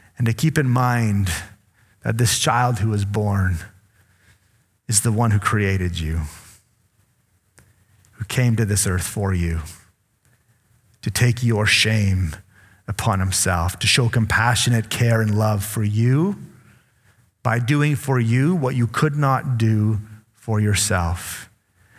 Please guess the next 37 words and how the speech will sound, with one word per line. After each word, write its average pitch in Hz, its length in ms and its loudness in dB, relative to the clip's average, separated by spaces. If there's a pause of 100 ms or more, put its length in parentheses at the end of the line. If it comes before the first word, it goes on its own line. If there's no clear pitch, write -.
(240)
making 135 380 2
it 117 180 -2
possible 123 580 0
for 110 220 0
us 107 180 0
to - 120 -6
be 107 120 0
blessed 120 680 0
beyond 110 500 0
all 131 460 0
imagination, 107 880 0
to 101 140 0
imagine 117 920 2 (360)
that 117 200 0
we 131 120 2
will 113 220 0
one 120 320 2
day 104 240 2
be 120 300 2
with 127 180 2
him 98 240 2
for 107 180 -2
all 127 640 0 (440)
of 107 520 -2 (540)
eternity. 90 760 -2
It 98 100 -4
doesn't 110 320 0
get 95 240 0 (300)
any 104 180 2
better 98 300 0
than 95 220 0
that. 87 440 -2 (1300)
This 120 140 2
is 120 100 4
what 120 120 2
we 113 80 0
celebrate 95 720 0